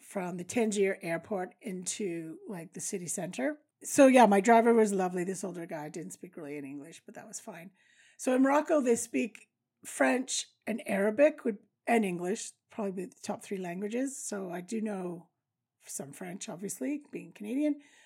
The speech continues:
and a few words in Arabic. <laughs>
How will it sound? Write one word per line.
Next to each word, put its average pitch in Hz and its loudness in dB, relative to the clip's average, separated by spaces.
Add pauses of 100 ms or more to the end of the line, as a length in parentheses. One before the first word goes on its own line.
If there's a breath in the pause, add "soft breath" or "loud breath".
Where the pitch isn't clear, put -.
(340 loud breath)
and 208 -2
a 202 -10
few 226 2
words 165 -6
in 151 -10
Arabic. 139 -14 (200)
<laughs> - -6